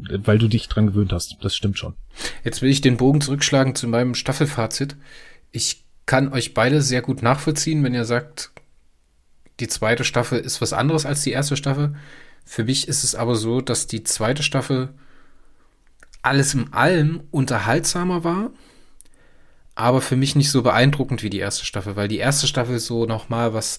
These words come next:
Speaker 2: anderes macht, so ein bisschen tiefgreifender ist, weil die krassen Momente unterwegs sind, ähm, gerade mit Sid Gonzalez, was mich halt immer noch beeindruckt, auch jetzt in der Retrospektive, wenn ich's schon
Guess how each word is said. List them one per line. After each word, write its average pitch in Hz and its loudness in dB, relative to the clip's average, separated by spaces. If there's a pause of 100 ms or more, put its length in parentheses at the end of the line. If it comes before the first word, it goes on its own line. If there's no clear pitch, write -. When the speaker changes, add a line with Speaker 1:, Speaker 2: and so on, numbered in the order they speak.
(140)
Speaker 2:
anderes 127 4
macht, 101 -2
so - -4
ein 107 -4
bisschen 113 -4
tiefgreifender 107 0
ist, 101 -6
weil 107 -2
die 113 -10
krassen 135 0
Momente 123 0
unterwegs 107 -6
sind, 101 -6
ähm, 104 -10
gerade 110 -4
mit 110 -2
Sid - -4
Gonzalez, 113 -4
was - -8
mich 107 -8
halt 104 -2 (580)
immer 147 8
noch 123 8
beeindruckt, 104 -2
auch 104 -10
jetzt 110 -6
in 107 -6
der 104 -4
Retrospektive, 101 -8
wenn 95 -6
ich's 98 -10
schon 101 -6